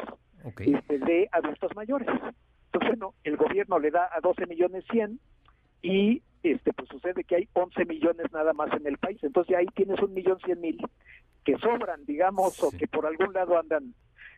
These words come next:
Speaker 2: eh, pues, raro.
Speaker 1: No, bueno,
Speaker 2: Pero
Speaker 1: son,
Speaker 2: aparte,
Speaker 1: son
Speaker 2: fíjate,
Speaker 1: beneficiarios
Speaker 2: somos
Speaker 1: fantasma, ¿no?
Speaker 2: No, hombre, olvídate, es un montón. Pero aparte de todo, tú no puedes suponer que todo adulto mayor de sesenta y cinco años de este país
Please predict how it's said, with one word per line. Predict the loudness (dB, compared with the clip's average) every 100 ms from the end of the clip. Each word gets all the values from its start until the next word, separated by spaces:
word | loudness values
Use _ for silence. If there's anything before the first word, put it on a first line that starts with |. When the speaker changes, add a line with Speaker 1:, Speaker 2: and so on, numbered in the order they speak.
| -16 -8
Speaker 2:
eh, | 0 2 2 -6 -4
pues, | -2 0 0
raro. | 0 2 2 -2 -4 -4
Speaker 1:
No, | -2
bueno, | 2 2
Speaker 2:
Pero | 2
Speaker 1:
son, | 2
Speaker 2:
aparte, | 0 -2 _ _ -4
Speaker 1:
son | 0
Speaker 2:
fíjate, | 2
Speaker 1:
beneficiarios | 2 0 0 2 2 0
Speaker 2:
somos | -4 -6 0
Speaker 1:
fantasma, | 2 4 4 4 0 -6 -8
¿no? | 0 0 2
Speaker 2:
No, | 0
hombre, | -2 -4
olvídate, | -4 -4 -4
es | -4
un | -4
montón. | 0 0 0
Pero | 0 0
aparte | 0 -4 0 0
de | 0
todo, | 2 0 2 -2 -6 _ -20 _
tú | -2
no | 0 0
puedes | 2 0 0 -2
suponer | -2 0 0 2 0 0 -6 _
que | -8 -8 0
todo | 0 2 2
adulto | 0 -4 -2 -4
mayor | 0 2 2 2
de | -2
sesenta | -4 -4 0 0
y |
cinco | 0 -2 6
años | 6 6
de | -2
este | 2 2
país | 0 -4